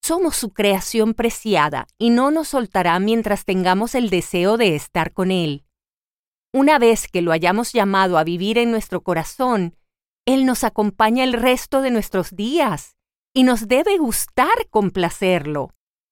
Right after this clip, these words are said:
Seamos apasionados por Cristo, seamos sus grandes fans, hablemos de Él a todos.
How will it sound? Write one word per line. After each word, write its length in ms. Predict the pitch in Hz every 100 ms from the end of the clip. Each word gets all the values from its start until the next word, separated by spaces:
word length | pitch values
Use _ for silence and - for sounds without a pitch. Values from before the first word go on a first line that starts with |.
| _ _ _ -
Seamos 460 | 262 233 220 190
apasionados 800 | 190 - 185 - 190 185 185 220
por 240 | - 208 180
Cristo, 720 | 202 220 220 - - 160 - _ _ _ _
seamos 440 | 254 247 262 294 320
sus 360 | - 247 -
grandes 600 | 208 214 220 240 285 - -
fans, 640 | 226 247 269 175 - - _ _ _
hablemos 640 | 226 226 247 277 330 359 -
de 380 | 214 202 240 302
Él 160 | 233 -
a 120 | 185
todos. 760 | - - 220 220 175 156 -